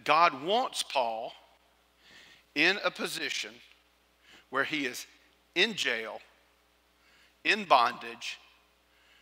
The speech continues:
cannot do what he wants to do. He is not physically free. And Paul looks at that and he says, "That's real. That's what God wants for me."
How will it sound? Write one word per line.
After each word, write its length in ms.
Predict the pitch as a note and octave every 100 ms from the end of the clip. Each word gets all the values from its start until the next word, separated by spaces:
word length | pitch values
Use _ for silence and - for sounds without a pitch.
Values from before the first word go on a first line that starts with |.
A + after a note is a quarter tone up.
| _ _
cannot 420 | - F3+ F3+ F3+ -
do 140 | D3+
what 160 | D3 C3+
he 100 | C#3+
wants 300 | C3+ B2+ -
to 120 | B2
do. 160 | A2 C#2 G2 _ _ _ _ - _ _
He 180 | - C3+
is 160 | A#2+ -
not 380 | B2+ B2+ C3+ - - _ _ -
physically 580 | D3+ B2+ B2 - G#2+ G2+ _ -
free. 300 | - G#2+ B1+ - _ _ _ - _ _ _ _ _ _ _ _
And 100 | G#2+
Paul 260 | - C3 B2+
looks 280 | D3 F3 B2+
at 100 | A2+
that 300 | A2+ A#2 -
and 120 | A#2+ A#2+
he 60 |
says, 400 | - B2 G#2+ A2 - _ _ _ -
"That's 280 | C#3 -
real. 340 | D3+ E3+ E3+ - - _ _ _ _ _ _ _ _ _
That's 240 | G#2 A2+ -
what 160 | C3
God 300 | B2+ B2+ B2
wants 280 | C#3+ E3 -
for 140 | - A2+
me." 280 | A2 -